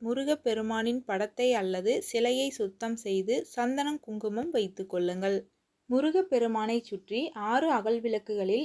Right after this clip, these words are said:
நெய்யூற்றி பஞ்சுத்திரி போட்டு தீபமேற்றிக் கொள்ளுங்கள். அவருக்கு வாசனை மிகுந்த மலர்கள் அல்லது செவ்வரளி மலர்களால் அலங்காரம் செய்து கொள்ளுங்கள். அந்த ஆறு தீபங்களுக்கும் மலர்களை வைக்க வேண்டும். பிறகு முருகப்பெருமானுக்கு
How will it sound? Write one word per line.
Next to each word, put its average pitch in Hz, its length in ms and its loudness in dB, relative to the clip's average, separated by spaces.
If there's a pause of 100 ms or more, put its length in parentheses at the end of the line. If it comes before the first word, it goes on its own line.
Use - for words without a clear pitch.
நெய்யூற்றி 208 600 0 (120)
பஞ்சுத்திரி 226 640 -4
போட்டு 190 280 -4 (120)
தீபமேற்றிக் 190 680 -6
கொள்ளுங்கள். 185 420 -2 (420)
அவருக்கு 233 500 2 (180)
வாசனை 254 520 -2
மிகுந்த 208 400 -2
மலர்கள் 220 540 0
அல்லது 180 400 -2 (120)
செவ்வரளி 262 640 0
மலர்களால் 220 720 -2
அலங்காரம் 196 540 -2
செய்து 180 360 -6
கொள்ளுங்கள். 180 440 0 (420)
அந்த 233 200 0 (160)
ஆறு 269 320 2
தீபங்களுக்கும் 226 880 -2
மலர்களை 220 540 -2
வைக்க 185 340 -6
வேண்டும். 180 420 -4 (120)
பிறகு 196 380 -2 (140)
முருகப்பெருமானுக்கு 220 1040 -2